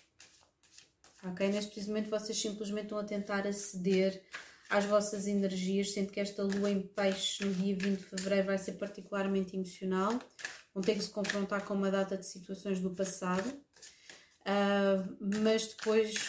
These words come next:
quando entrarem em março, a coisa já vai, vai ser diferente, ok?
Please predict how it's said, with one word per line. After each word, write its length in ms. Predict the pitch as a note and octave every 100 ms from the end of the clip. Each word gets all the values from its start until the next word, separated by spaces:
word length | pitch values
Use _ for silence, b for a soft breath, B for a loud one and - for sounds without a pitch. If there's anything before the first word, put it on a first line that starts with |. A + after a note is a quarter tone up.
| -
quando 160 | A3
entrarem 560 | G#3+ G#3 G#3 G#3 G#3 G3+
em 40 |
março, 540 | G3 F#3+ G3 - - - F#3
a 60 |
coisa 300 | F#3 G3 F#3+
já 120 | F#3+ F3+
vai, 140 | F#3 F#3 - - F3+
vai 160 | F#3+
ser 220 | F3+ - F3+
diferente, 640 | F3+ - F3 E3+ E3+ - - G3
ok? 260 | F3+ G3